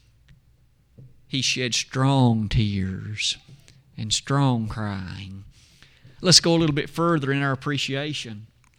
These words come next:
Isn't it true here Jesus was weeping? I wonder why he cried.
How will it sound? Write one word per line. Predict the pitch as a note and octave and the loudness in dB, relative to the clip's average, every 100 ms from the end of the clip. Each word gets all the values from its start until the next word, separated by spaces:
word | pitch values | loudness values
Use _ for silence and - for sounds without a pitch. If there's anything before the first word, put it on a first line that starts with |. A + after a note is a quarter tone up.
| _ _ - - _ _ - | _ _ -20 -20 _ _ 8
Isn't | F#3+ F#3 | 8 8
it | F3 | 2
true | - G#3+ G#3+ | 2 6 8
here | E3+ F3+ G3 G3+ | 8 4 4 2
Jesus | D#3 G3 G#3 E3+ C3+ B2+ | 2 0 -2 -4 -4 -6
was | C3 B2 | -8 -6
weeping? | C#3 D#3+ C#3 A#2 G#2 G#2 G#2+ _ _ _ _ _ _ _ _ _ _ _ _ _ _ _ _ _ _ - | -4 -4 -8 -10 -10 -10 -16 _ _ _ _ _ _ _ _ _ _ _ _ _ _ _ _ _ _ -10
I | G3 | -8
wonder | G4 D#4 | -4 -4
why | F3+ F#3 | -2 0
he | D3+ | -2
cried. | - D3 C3+ A#2+ - - - - C3 | -2 -2 0 -2 -6 -10 -16 -16 -16